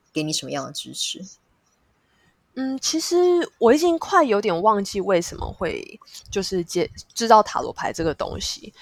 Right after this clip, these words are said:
Speaker 1: 嗯。
Speaker 2: 就是，呃，那时候是小时候有先跟我妈就是看过什么冬季恋歌啊或什么的，然后里面就是有抽到
Speaker 1: 嗯。I G有那篇po文，对不对？
Speaker 2: <laughs> 对。
Speaker 1: 对，我有看到，好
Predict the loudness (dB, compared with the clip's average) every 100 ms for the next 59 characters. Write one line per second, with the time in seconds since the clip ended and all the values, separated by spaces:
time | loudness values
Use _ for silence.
0 | -8 -6 -4 -6 -4 -2 -2 -2 -2 -4
1 | -6 _ _ -20 _ _ -2 0 2 2
2 | 2 4 4 4 2 2 2 0 -4 -2
3 | 0 0 4 4 4 0 -2 -2 0 2
4 | 0 0 -2 -4 -6 -6 -6 -6 -6 -8
5 | -10 -16 -6 -6 -4 -4 -2 -4 -4 -2
6 | -2 0 -2 -2 -6 -8 -8 -8 -16 -8
7 | -2 2 6 6 4 0 _ _ 0 4
8 | 4 4 2 4 4 6 6 8 8 6
9 | 6 4 4 4 6 6 4 4 6 8
10 | 6 4 8 8 10 6 2 -2 -4 2
11 | 2 6 6 8 6 6 8 8